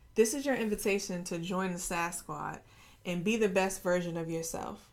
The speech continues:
Let's talk about living intentionally, finding our joy, failing, pivoting, and healing. The good, the bad, and the ugly. And all the times when it's not so cute. You know,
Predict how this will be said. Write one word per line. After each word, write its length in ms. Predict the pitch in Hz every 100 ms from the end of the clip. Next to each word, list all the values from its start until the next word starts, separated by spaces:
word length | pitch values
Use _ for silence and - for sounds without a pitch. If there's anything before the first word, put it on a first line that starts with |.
| _
Let's 240 | 185 208 -
talk 260 | 233 233
about 320 | 196 175 160
living 380 | 175 185 185 175
intentionally, 840 | 170 165 - 170 - 160 160 64 -
finding 440 | - 185 202 202 190
our 160 | 180
joy, 420 | 175 190 151 143 -
failing, 600 | - 196 185 160 151 -
pivoting, 500 | - 196 180 165 156
and 100 | 156
healing. 580 | - 175 156 - - - - -
The 140 | 185
good, 480 | 185 220 254 262 -
the 80 | 202
bad, 480 | 185 180 185 180 -
and 380 | 165 170 170 170
the 100 | 160
ugly. 540 | - 156 160 - 190 - - - - - 190
And 140 | 180
all 240 | 175 208
the 100 | 233
times 380 | 220 220 196 190
when 120 | 180
it's 140 | 175 175
not 220 | 175 180
so 180 | - 165
cute. 360 | 165 156 - - _ - _ _
You 140 | 208
know, 320 | 220 151 160